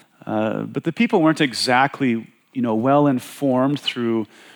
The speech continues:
rabbinical tradition about the interpretation of prophecy. Uh, you'll notice in the prophecy how God says that he's going to send Elijah before the great and dreadful day of the Lord. The sense of the passage is that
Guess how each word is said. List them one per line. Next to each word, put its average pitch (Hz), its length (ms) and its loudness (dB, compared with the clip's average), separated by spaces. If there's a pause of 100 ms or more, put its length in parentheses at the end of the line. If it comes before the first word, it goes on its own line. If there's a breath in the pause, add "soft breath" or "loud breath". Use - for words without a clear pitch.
(120)
rabbinical 131 480 0
tradition 120 640 -2
about 113 320 0
the 110 140 0 (100)
interpretation 117 720 -4
of - 140 -16
prophecy. 117 720 -4 (800 soft breath)
Uh, 107 220 -6
you'll 123 160 0
notice 135 340 2
in 123 80 2
the 117 80 0
prophecy 117 460 -2
how 117 120 0
God 120 300 2
says 117 300 -2
that 113 120 -2
he's 107 160 -6
going 139 260 0
to 123 60 -2
send 160 480 0
Elijah 117 640 2 (420 soft breath)
before 131 400 0
the 127 100 2
great 131 420 0
and 113 80 -4
dreadful 117 480 -2
day 107 240 -2
of 95 80 -2
the 110 100 -6
Lord. 165 240 0
The 107 80 -6
sense 156 380 0
of 117 60 -6
the 113 80 -4
passage 135 500 -2
is 101 280 -6
that 107 140 -2